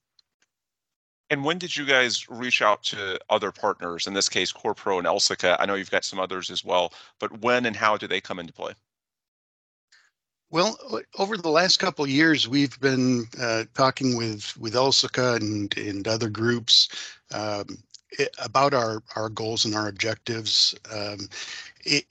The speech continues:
Speaker 2: and, uh, y-, you know, they've, they've played a big part in, in developing that. Um, I, I would say probably the last, uh, uh, three to five years or so, uh,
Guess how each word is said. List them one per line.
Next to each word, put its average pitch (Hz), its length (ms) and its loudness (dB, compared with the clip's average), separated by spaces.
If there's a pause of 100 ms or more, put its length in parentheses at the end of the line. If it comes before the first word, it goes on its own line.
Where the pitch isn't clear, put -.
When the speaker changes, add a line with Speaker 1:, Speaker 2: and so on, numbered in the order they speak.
Speaker 2:
and, 131 580 4
uh, 120 380 2 (260)
y-, 139 220 -18
you 147 160 -4
know, 127 80 -2
they've, 127 420 -2
they've 127 360 -2 (180)
played 139 240 4
a 110 40 -4
big 117 240 0
part 123 280 2
in, 110 300 -2 (100)
in 113 240 -2
developing 104 580 0
that. 90 460 -2 (240)
Um, 101 600 0 (220)
I, 107 200 -2
I - 20 -4
would 107 180 -6
say 107 220 2
probably 104 480 -6
the 104 100 -6
last, 101 480 0
uh, 95 220 -4 (680)
uh, - 140 -10 (640)
three 123 220 -4
to 110 60 -4
five 113 300 0
years 113 340 -2
or 139 100 -2
so, 147 340 0 (320)
uh, 95 420 -6